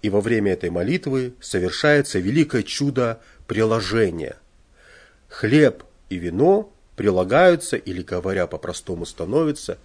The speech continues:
телом и кровью Господа Иисуса Христа. И херувимская песнь, что важно понять, херувимская песнь есть, а, переходная часть богослужения от подготовительной части литургии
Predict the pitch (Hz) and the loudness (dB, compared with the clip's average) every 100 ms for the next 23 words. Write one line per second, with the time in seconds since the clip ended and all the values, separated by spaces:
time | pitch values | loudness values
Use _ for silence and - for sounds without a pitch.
0 | - - - _ _ - 160 170 185 160 | -20 -20 -20 _ _ -10 0 4 4 2
1 | 147 139 _ - _ _ 104 - - 123 | -2 -8 _ -20 _ _ -8 -6 0 2
2 | 165 147 143 135 127 - - - 98 147 | 4 2 0 -2 -6 -14 -18 -4 2 2
3 | - 101 90 82 - 101 92 - 82 - | 2 -4 -4 -6 -8 -8 -10 -12 -16 -16
4 | - _ _ _ _ _ _ _ - - | -20 _ _ _ _ _ _ _ -20 -20
5 | _ - 156 - 170 170 220 254 - 156 | _ -4 -2 2 4 4 4 0 0 -2
6 | - 143 95 - - - 110 110 95 90 | 2 2 2 -2 -14 -6 0 2 0 -6
7 | 90 87 69 - _ _ - - _ 113 | -6 -6 -8 -10 _ _ -20 -20 _ -4
8 | 123 170 208 - 151 147 170 - 123 170 | -2 -2 -4 0 -2 2 0 0 0 0
9 | - - - - - - - 113 113 - | -2 -18 -20 -20 -20 -20 -6 -2 -2 -4
10 | - 139 160 - 185 147 151 139 - - | 4 4 4 8 8 8 4 4 2 6
11 | 139 95 - - 107 110 117 117 226 214 | 6 6 0 -2 -2 -4 -6 4 4 6
12 | 139 87 - - - - _ - 160 - | 2 2 -4 -20 -20 -20 _ 2 2 4
13 | 143 139 139 147 208 254 220 185 - 160 | 4 4 4 4 2 0 4 4 6 4
14 | - - 113 - 117 107 101 80 | 4 0 -6 -4 -6 -4 -8 -8